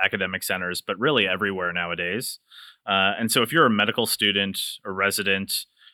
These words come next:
and any of what I'm saying rings true to you, I'd urge you to talk to some of the senior residents or staff you know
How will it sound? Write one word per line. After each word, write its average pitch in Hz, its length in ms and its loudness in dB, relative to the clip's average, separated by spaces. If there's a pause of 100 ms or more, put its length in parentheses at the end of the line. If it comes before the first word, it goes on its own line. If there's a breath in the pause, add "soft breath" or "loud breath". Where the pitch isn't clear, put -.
(160 soft breath)
and 101 400 2
any 120 180 4
of 110 100 0
what 110 120 2
I'm 101 160 2
saying 101 360 2
rings 101 260 0
true 107 220 0
to 101 60 2
you, 123 320 2 (220)
I'd 104 140 2
urge 117 240 4
you 127 80 2
to 113 80 2
talk 104 300 0
to 101 80 -4
some 104 180 -2
of 101 80 -2
the 98 80 -2
senior 113 320 2
residents 101 500 0
or 98 60 -8
staff 104 420 2
you 98 60 -2
know 92 320 -2